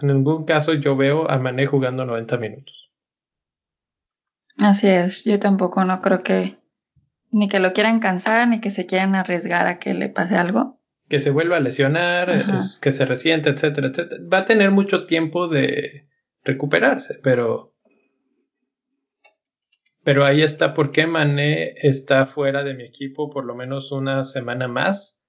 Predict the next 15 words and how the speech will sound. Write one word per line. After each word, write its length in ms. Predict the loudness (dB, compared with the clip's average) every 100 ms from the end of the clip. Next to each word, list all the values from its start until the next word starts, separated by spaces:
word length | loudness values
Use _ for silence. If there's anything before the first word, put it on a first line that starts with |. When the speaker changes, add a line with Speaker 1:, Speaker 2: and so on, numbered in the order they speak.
| _ _ _
Speaker 1:
y 360 | 0 2 2 2
tal 180 | 0 2
vez 240 | -2 -6
dos. 480 | -10 -10 -14 -18 _ _ _ 0
Y 160 | 2
es 240 | 2 2 -2
una 300 | 2 2 2
tristeza, 520 | 0 0 -2 0 0
porque 200 | -2 -4
la 100 | -2
verdad 200 | 0 -2
es 100 | -4
que 180 | -6 -4
con 220 | -2 -2
la, 180 | -2